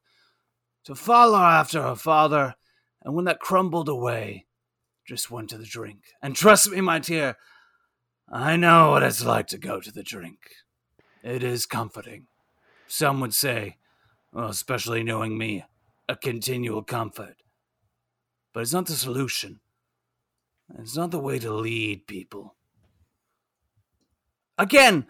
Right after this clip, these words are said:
my friend Gitz and company, I ask for evidence, not threats. Because while threats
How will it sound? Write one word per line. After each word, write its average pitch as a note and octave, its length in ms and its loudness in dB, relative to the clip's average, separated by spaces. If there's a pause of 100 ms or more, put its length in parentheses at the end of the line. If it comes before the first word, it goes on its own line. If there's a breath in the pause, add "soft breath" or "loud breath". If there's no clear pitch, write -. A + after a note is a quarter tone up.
(140 soft breath)
my A3 200 6
friend F#3 340 4
Gitz - 480 -4 (260)
and C3+ 220 -4
company, A#2 520 -4 (300)
I F3+ 100 0
ask G3 200 0
for F3+ 200 2
evidence, D#3+ 800 -2 (220)
not A#2+ 360 2
threats. - 680 -8 (600)
Because G3 420 4 (480 soft breath)
while G3 540 8 (220 soft breath)
threats - 720 6